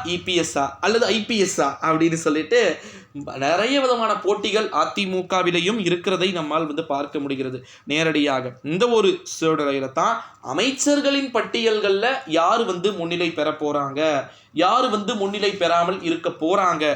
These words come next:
அப்படின்றது எல்லாமே இங்கு ஒரு கவனிக்கக்கூடிய ஒரு விஷயமாக வந்து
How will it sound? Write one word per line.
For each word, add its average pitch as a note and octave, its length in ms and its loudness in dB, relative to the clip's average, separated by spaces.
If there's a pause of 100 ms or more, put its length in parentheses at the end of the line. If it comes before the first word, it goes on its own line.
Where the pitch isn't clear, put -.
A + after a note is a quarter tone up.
(120)
அப்படின்றது C#3 540 -6 (160)
எல்லாமே F3+ 420 2 (540)
இங்கு G3 240 2 (920)
ஒரு F#3 160 6 (120)
கவனிக்கக்கூடிய A3+ 720 0
ஒரு F#3 240 4
விஷயமாக D#3+ 560 0
வந்து D#3+ 140 -2